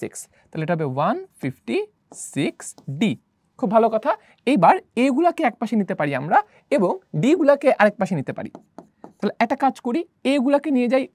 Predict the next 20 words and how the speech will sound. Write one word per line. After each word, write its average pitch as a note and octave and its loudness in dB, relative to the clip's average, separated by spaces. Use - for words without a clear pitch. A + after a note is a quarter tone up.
ইকুয়েশনের B3 0
ওই A3 0
পাশে, A3 -2
ডিকে A3+ 0
নিয়ে G#3+ -2
আসি - -8
এই - -6
পাশে। - -8
ডিকে C4+ 4
যদি C4+ 2
এই B3 0
পাশে B3+ 0
আনো, F#3 0
তাহলে B3+ -2
সেভেন্টি B3 0
টু D4+ 0
মাইনাস G#3+ 2
ওয়ান G3+ 0
ফিফটি G#3+ -4
সিক্স C#3 -8